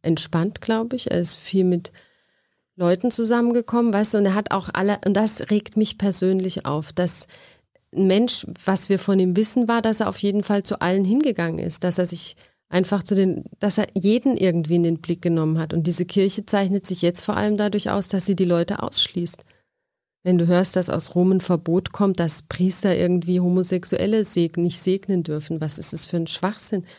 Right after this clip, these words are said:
einen Segen zu verweigern, wenn überhaupt noch sich jemand segnen lassen will, zu sagen, nein, das, das dürft ihr nicht, ihr dürft Autos segnen, Kühe,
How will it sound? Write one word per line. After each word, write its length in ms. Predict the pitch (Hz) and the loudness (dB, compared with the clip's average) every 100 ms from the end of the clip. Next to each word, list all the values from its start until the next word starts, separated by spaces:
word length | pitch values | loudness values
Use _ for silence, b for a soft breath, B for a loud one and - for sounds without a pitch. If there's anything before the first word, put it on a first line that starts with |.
| B B B | B B B
einen 80 | 180 | -2
Segen 500 | - 170 185 208 240 | 2 2 2 2 0
zu 120 | - | -2
verweigern, 600 | 165 160 151 156 151 165 156 | -4 -2 0 0 0 0 2
wenn 100 | 170 | 2
überhaupt 440 | 156 160 175 160 | 2 0 -2 -2
noch 140 | 208 - | -6 -6
sich 280 | - 175 | -8 -2
jemand 320 | 190 190 175 160 | 2 4 2 0
segnen 520 | - 185 208 - 220 | 0 0 0 0 0
lassen 400 | 160 156 170 156 | 0 -4 -2 -2
will, 180 | 175 226 B B B - | -2 -4 B B B -6
zu 80 | |
sagen, 320 | 170 180 170 175 | 0 2 2 2
nein, 240 | 170 180 | 2 2
das, 380 | 196 180 - - _ - | 0 0 0 -2 _ -10
das 280 | 180 - - | -8 -6 -6
dürft 260 | 185 - | -6 -4
ihr 80 | 170 | -2
nicht, 180 | 165 156 | -2 -4
ihr 80 | 156 | -6
dürft 260 | 156 - | -6 -6
Autos 420 | 160 170 190 - | -4 -4 -4 -4
segnen, 540 | - 180 175 180 175 165 _ _ - | -2 -2 -2 -2 -2 -6 _ _ -6
Kühe, 380 | - 196 180 | 2 2 2